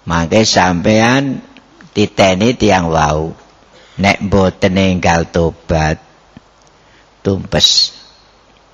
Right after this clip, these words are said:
Kadang-kadang cekak umure mati mendadak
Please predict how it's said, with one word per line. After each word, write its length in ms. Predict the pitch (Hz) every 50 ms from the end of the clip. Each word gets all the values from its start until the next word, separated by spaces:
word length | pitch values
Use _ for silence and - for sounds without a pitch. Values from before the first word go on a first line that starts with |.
| _ _ _ _ _ _ _ - _ - - - - - - - - _ _ _ _ _
Kadang-kadang 1400 | - 98 90 90 80 - - 90 85 85 85 80 90 82 80 76 - - - 90 82 80 78 78 80 - - - - - _ _ _ _ - _ _ _ _ _ - - - - - _ _ _ _ _ _ _ -
cekak 640 | 120 - - - - - 139 143 160 170 - -
umure 880 | 160 160 160 151 151 147 147 147 147 151 165 170 185 208 208 208 208 208
mati 480 | 185 147 139 135 131 135 120 - 139 135
mendadak 720 | 127 127 120 110 104 107 101 98 - - - 104 95